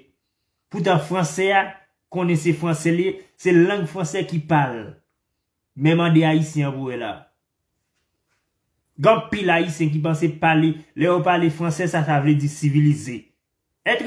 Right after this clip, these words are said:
sivilize, e pa pale ti franse zizi, non? Lò sivilize, w ap wè, li pa nòmal, ou ka mache nan peyi ou.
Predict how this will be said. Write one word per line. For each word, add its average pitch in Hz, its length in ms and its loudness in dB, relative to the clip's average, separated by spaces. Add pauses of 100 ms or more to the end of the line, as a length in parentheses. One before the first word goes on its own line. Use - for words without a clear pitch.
sivilize, 247 800 2 (880)
e 196 140 -4
pa 226 160 4
pale 247 260 2
ti - 160 -12
franse 180 480 -2
zizi, 147 460 0
non? 185 160 -4 (800)
Lò 208 180 2
sivilize, 185 800 0 (3250)
w 156 80 4
ap 156 160 2
wè, 175 200 4 (520)
li 151 120 -2
pa 160 200 0
nòmal, 180 540 0 (880)
ou 151 220 -2
ka 175 160 2
mache 165 380 0
nan - 480 -2
peyi 165 280 4
ou. 170 360 -8